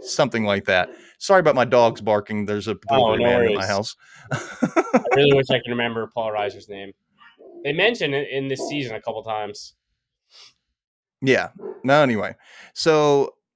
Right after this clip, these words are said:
Speaker 1: it's no, it's no big deal. Um, so yeah, they've moved away. That was the end of season three, and you're like, "Oh my God, what's gonna happen?" And that was in two thousand nineteen. Now, I mean, there was a two-year difference between season two and season three,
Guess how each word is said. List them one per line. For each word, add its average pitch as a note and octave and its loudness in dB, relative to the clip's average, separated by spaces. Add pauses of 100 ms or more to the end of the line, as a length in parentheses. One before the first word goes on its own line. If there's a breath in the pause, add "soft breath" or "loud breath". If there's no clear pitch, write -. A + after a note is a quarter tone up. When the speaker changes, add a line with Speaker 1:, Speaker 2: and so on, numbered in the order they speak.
(220)
Speaker 1:
it's E3+ -2
no, C3+ -2
it's D3 -8
no D#3 -2
big A#2+ -4
deal. - -12 (120)
Um, C#3+ 0
so E3 0
yeah, C#3 0
they've D3+ 2
moved D3+ 0
away. A#2+ 2
That A2 -2
was G#2+ -4
the B2+ -12
end D#3 0
of C#3+ -4
season C3+ -8
three, C#3 0
and A#2+ 0
you're B2 0
like, B2+ 0
"Oh F3 -2
my F#3+ 0
God, F#3+ 2
what's E3+ -2
gonna F3 4
happen?" D#3+ 0 (280 loud breath)
And C#3+ -4
that F3+ 0
was G#3 -4
in D#3+ -10
two F3+ -8
thousand D#3 -2
nineteen. B2+ -6 (200 soft breath)
Now, C#4 0
I C#4+ 2
mean, C4 -2
there C#4+ -2
was C4 4
a F3+ -10
two-year F#3+ -2
difference D3+ -4
between C3+ -8
season B2 -10
two C3 -4
and G#2+ -4
season G#2 -8
three, G2+ -6